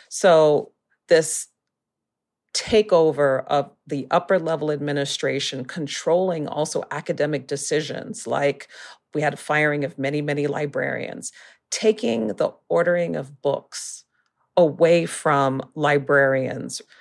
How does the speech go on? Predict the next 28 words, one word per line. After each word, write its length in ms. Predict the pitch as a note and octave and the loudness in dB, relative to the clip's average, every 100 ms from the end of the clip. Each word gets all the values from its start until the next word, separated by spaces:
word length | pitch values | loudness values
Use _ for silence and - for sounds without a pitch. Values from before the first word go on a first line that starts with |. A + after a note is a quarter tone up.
| - - | -20 -6
So 220 | - G3 | 4 4
we're 180 | F#3+ G#3+ | 6 4
seeing 340 | - E4+ G4 | 4 2 2
an 100 | C4 | 4
attack 560 | F#3 D3 - A3+ G3 - | 2 0 0 0 0 -2
on 120 | D3 | -4
the 60 | C3 | -2
core 260 | - F#3 | 2 2
institutions 800 | D#3+ F#3 - - F3 - C#3+ C3 | 2 -4 -8 -6 -4 -2 -4 -2
that 100 | D3 | -2
are 80 | C#3+ | 0
needed 340 | C3 D3+ C#3+ | 0 2 2
for 400 | - C3 C3+ - - | 0 0 0 -2 -4
a 40 | |
university 640 | C#3 C3+ B2+ C3 - C3+ | -4 -2 -2 -2 -2 -4
to 100 | B2+ | -6
function, 640 | B2+ C#3 C#3+ - B2 B2 - - - | -6 -6 -4 -4 -4 -6 -10 -20 -6
along 440 | D#3+ E3 F3+ F#3 | -2 2 2 2
with 260 | D#3 D3 - - | 0 0 -4 -8
this 320 | D3+ B2+ - - | -4 -4 -2 -2
economic 460 | E3 E3+ C#3+ C#3+ | 0 0 -2 -2
restructuring 800 | - C#3 - C3+ - - C3 C3+ | -2 -2 0 -2 -2 -4 -4 -4
towards, 720 | B2+ C#3 C#3 C#3 C3 - - - - - - - | -6 -2 0 0 -4 -8 -10 -14 -20 -20 -20 0
uh, 240 | C3+ B2+ - | 2 4 2
an 100 | D3+ | 0
enormous 580 | D3 D3 D3 C#3 C3 D3 | 0 2 2 2 0 -2
number 580 | C3 C3+ C3 C3 C3 - | 0 2 2 2 0 -2
of 480 | C#3 C3+ C3+ C3+ | 0 0 0 -2